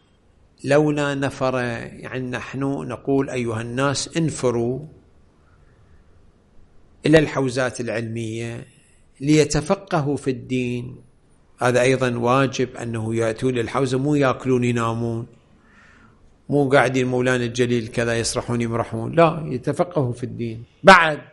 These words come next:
مو أنه يقعدون حتى هنا قبرهم يصير بالنجف، لا، ولينذروا قومهم إذا رجعوا إليهم،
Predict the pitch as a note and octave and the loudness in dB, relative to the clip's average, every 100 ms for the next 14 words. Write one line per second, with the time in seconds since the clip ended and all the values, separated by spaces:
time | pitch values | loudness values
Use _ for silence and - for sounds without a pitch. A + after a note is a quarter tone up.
0 | _ _ _ _ _ - F#3 F#3+ F#3 E3 | _ _ _ _ _ -6 -4 -2 -2 -2
1 | D3 D3 D#3+ D#3 D#3 C#3+ D#3 D3+ D3 D3 | -4 -6 -8 -10 -8 -8 -6 -8 -4 -4
2 | C#3 C#3+ C3+ C3+ C#3 B2 C3 C3 A#2+ B2 | -2 -4 -4 -8 -8 -10 -8 -8 -8 -8
3 | A2+ - E3+ F3 C3 A2 - _ _ - | -10 -4 0 2 0 -10 -20 _ _ -6
4 | C3 C3+ D#3 F3 C#3 C3+ B2+ B2+ E3 F3 | -4 0 0 0 -2 -2 -2 0 2 2
5 | F3 E3+ G3+ C3 B2+ B2+ E3+ D#3+ E3 C3+ | 0 -2 -2 -4 -4 -2 -2 0 -2 -2
6 | B2+ A#2+ A#2+ A2+ C3+ C3+ | -6 -8 -10 -12 -14 -16